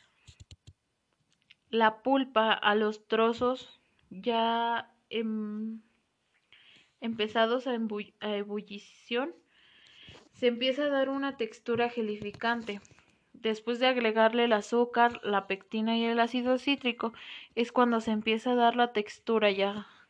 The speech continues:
ya solicitada. Aquí hay que tomar notas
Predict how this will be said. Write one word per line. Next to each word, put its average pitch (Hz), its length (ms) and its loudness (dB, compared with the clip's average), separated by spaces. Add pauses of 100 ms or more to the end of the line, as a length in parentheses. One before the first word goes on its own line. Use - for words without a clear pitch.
(920)
ya 220 200 -2
solicitada. 214 760 -6 (1800)
Aquí 262 300 4
hay 311 80 0
que 381 160 -2
tomar 269 480 -2
notas 220 640 -6